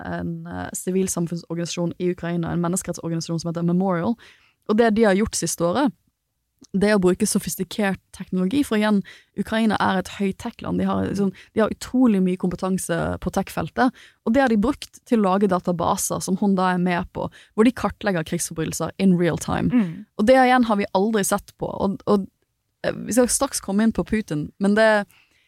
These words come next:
Speaker 1: vi vet jo hvor lang tid disse sakene tar.
Speaker 2: Mm.
Speaker 1: Hvis man forsker på dette, så er det en ting man lærer tidlig,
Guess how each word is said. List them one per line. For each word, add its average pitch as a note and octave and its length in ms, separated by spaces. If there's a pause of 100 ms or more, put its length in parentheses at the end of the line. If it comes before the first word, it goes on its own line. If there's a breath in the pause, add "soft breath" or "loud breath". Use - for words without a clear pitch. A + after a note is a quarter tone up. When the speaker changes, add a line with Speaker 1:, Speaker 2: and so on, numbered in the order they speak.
(120)
Speaker 1:
vi B3 140
vet B3 380
jo F#3 80
hvor F#3+ 160
lang F#3+ 160
tid F3+ 240
disse E3 160
sakene - 340
tar. - 300
Speaker 2:
Mm. A#3+ 100
Speaker 1:
Hvis G3 140
man G3+ 80
forsker - 320
på F#3 80
dette, F3+ 240
så G3+ 100
er - 60
det - 160
en G3 160
ting G3 100
man F#3 140
lærer F3 260
tidlig, A3 360